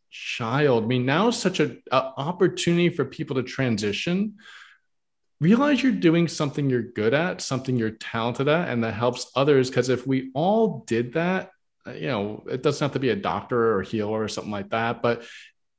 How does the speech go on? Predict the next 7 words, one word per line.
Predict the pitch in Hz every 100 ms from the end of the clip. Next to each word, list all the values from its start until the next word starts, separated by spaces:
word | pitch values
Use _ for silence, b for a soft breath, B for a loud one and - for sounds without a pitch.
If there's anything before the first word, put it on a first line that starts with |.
| -
if | 143
you | 160 147
all | 139 190 202 139
do | 139 156
what | 156 139 135 135
you | 120 117 104
love | 104 113 131 160 185 190